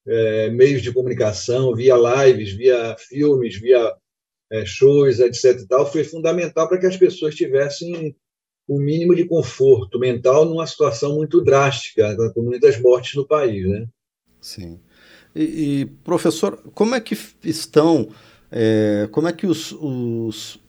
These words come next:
Speaker 2: agentes da cultura têm recebido leis de fomento ao setor, como a Lei Aldir Blanc, a Lei do Audiovisual, a Lei Paulo Gustavo, elas têm sido efetivas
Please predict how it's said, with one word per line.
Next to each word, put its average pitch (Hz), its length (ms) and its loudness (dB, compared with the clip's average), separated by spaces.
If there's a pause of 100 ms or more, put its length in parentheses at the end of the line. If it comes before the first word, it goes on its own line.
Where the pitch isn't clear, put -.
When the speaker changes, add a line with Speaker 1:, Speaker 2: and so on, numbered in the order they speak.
Speaker 2:
agentes 127 720 -2
da 127 120 0
cultura 151 600 2 (280)
têm 165 180 4
recebido 156 880 4
leis 151 420 4
de 156 140 -2
fomento 156 720 0
ao 120 80 0
setor, 139 480 2
como 135 420 0 (440)
a 131 140 2
Lei 127 720 2
Aldir 123 340 -4
Blanc, 147 640 2
a 127 40 2
Lei 131 240 0
do 123 240 -2
Audiovisual, 123 1040 2 (300)
a 123 80 -2
Lei 135 260 2
Paulo 131 360 0
Gustavo, 139 480 0
elas 139 260 -2
têm 214 220 0
sido 151 420 0
efetivas 131 840 -2